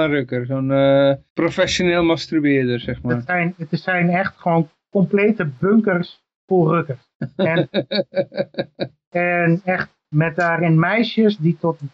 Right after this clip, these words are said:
Speaker 2: tranen worden gedreven, want de werkelijkheid klopt daar niet. En in, eh, elk jaar organiseert elk flat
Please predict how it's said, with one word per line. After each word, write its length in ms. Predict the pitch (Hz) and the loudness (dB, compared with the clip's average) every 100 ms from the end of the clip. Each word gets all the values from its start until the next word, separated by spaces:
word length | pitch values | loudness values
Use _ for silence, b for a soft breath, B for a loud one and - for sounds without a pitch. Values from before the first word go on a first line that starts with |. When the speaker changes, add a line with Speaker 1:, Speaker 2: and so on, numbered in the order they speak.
| _ | _
Speaker 2:
tranen 560 | - 175 196 208 180 170 | -8 -4 0 0 0 0
worden 260 | 160 160 151 | 0 0 -2
gedreven, 800 | 160 147 156 165 175 170 156 | -4 0 2 2 2 2 2
want 360 | 147 147 147 - _ _ | 2 2 2 -2 _ _
de 120 | - | -10
werkelijkheid 800 | 143 180 - 151 147 147 143 139 - | -4 -4 -2 -6 -2 0 0 -2 -2
klopt 240 | 170 156 | -2 -2
daar 160 | 135 117 | -8 -8
niet. 320 | 120 - - _ _ _ _ _ - | -12 -14 -20 _ _ _ _ _ -10
En 400 | 170 175 180 170 - _ _ | -4 0 2 0 -2 _ _
in, 400 | 165 175 165 156 156 | -2 2 4 2 0
eh, 420 | 156 151 147 143 | 2 2 2 2
elk 320 | 196 247 220 | 2 2 2
jaar 480 | 190 175 190 190 190 | 2 2 2 0 0
organiseert 760 | 180 190 - 165 147 185 170 - | -2 -2 2 0 0 -2 -2 -2
elk 300 | 185 208 208 | 0 0 -2
flat 280 | - 170 170 | -2 -2 -2